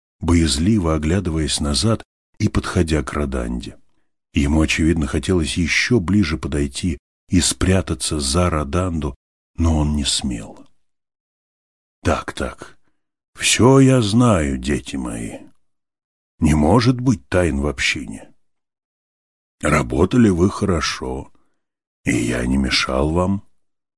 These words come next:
Пока же вы сами не преодолели страха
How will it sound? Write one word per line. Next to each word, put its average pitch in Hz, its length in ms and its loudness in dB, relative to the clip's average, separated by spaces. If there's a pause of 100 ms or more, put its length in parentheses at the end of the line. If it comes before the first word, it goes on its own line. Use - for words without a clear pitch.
(640)
Пока 82 320 0
же 76 160 -2
вы 76 160 0
сами 87 500 0
не 64 140 -4
преодолели 69 680 -2
страха - 680 -6